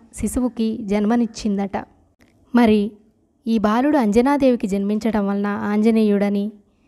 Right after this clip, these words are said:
కేసరీనందనుడని, వాయుపుత్రుడని, పవనపుత్రుడని ఈ విధంగా పరిపరి పేర్లతో ప్రస్తావిస్తూ ఉన్నారు. తన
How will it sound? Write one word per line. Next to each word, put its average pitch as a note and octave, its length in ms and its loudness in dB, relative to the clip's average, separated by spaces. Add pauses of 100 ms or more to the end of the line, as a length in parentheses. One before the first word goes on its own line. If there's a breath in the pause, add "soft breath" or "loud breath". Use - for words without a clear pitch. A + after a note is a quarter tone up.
(260)
కేసరీనందనుడని, G#3+ 1160 0 (300)
వాయుపుత్రుడని, G#3 1000 0 (260)
పవనపుత్రుడని G#3+ 1000 0 (880)
ఈ A3 120 4
విధంగా G#3+ 600 2 (140)
పరిపరి G#3 280 0
పేర్లతో G#3 540 0
ప్రస్తావిస్తూ G3+ 720 -4
ఉన్నారు. G#3 420 -6 (720 soft breath)
తన A3 240 0